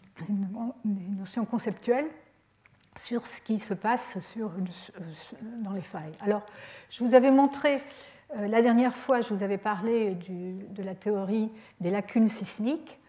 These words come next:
avec, euh, donc, où on regarde la, les ruptures des, qui ont eu lieu dans les séismes précédents. On, on estime la,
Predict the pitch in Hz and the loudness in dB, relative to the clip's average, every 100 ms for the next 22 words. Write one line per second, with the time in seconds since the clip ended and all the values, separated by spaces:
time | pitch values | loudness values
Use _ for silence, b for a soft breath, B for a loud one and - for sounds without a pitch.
0 | B B B _ - 190 202 208 208 190 | B B B _ -6 -2 0 -2 -2 -2
1 | 180 170 180 185 196 214 208 - 190 185 | -2 -2 -4 -4 -2 -2 -2 -6 -4 -2
2 | 185 185 196 214 240 214 190 185 180 170 | -2 0 0 4 2 2 0 0 -2 -4
3 | 185 220 220 202 226 - - 254 226 190 | -8 -4 2 4 4 2 0 2 2 0
4 | 180 175 175 175 190 240 202 - 196 196 | 0 -2 -4 -6 -10 -10 -14 -8 -4 2
5 | 202 202 233 220 180 180 160 - 214 202 | 2 4 2 0 -2 -8 -10 -4 -2 0
6 | 185 175 185 - 170 180 247 262 175 - | -2 -2 -10 -6 -6 -4 -4 -4 -6 -2
7 | 190 202 - - 247 247 190 - B B | 2 2 -2 -8 0 2 2 -4 B B
8 | B - 180 175 | B -8 -6 -4